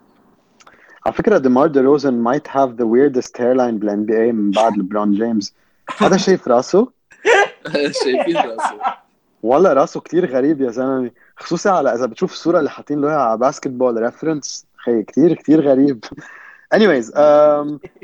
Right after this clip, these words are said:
Speaker 1: ليك ال-، آه، سبيرز، آه، كنت عم تحكي عن ديمار دي روزن، آه، added، added a jump shot، آه، added a three point shot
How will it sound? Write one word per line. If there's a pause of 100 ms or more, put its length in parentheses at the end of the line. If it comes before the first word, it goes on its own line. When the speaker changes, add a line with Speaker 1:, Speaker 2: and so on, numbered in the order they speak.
(160)
Speaker 1:
ليك
ال-،
آه، (320)
سبيرز،
آه،
كنت
عم
تحكي
عن
ديمار
دي
روزن،
آه،
added،
added
a
jump
shot،
آه،
added
a
three
point
shot